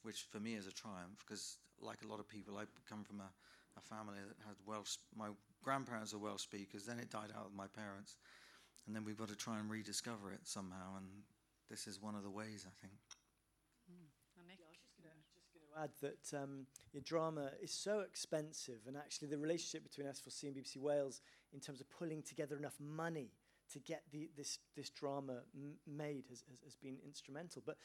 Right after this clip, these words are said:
Speaker 3: s-, something just to add to that, um, I was at a, a television festival in Edinburgh, and I was talking about, uh, S four C and B B C Wales collaboration with Craith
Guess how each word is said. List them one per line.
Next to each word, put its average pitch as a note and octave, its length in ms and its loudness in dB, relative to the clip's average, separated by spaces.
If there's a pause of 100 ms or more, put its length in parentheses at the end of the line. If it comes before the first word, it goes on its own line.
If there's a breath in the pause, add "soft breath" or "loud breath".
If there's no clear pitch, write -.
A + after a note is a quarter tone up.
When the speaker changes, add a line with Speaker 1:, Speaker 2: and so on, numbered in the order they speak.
(140 loud breath)
Speaker 3:
s-, - 200 0
something G3+ 360 0
just E3 220 2
to D3 100 8 (160)
add G3 120 0
to C3 120 -8
that, G#2 180 -10 (340 loud breath)
um, D#3 180 4 (280 loud breath)
I F3 100 12
was G3+ 140 10
at E3 80 10
a, C#3 160 12 (140)
a C3 160 0 (120)
television C#3 420 4
festival A#2+ 520 -4
in B2 240 0
Edinburgh, D3 380 0 (680 loud breath)
and C3 120 0
I C3 60 4
was C3+ 100 2
talking E3+ 400 2
about, C3+ 540 4 (240 loud breath)
uh, C3 160 2 (180)
S C#3 180 0
four C#3+ 140 -2
C C#3 320 2
and C3+ 80 2
B C3 80 2
B B2+ 60 0
C - 140 0
Wales C3 260 6
collaboration B2 840 0 (320 loud breath)
with C3+ 340 0
Craith - 500 4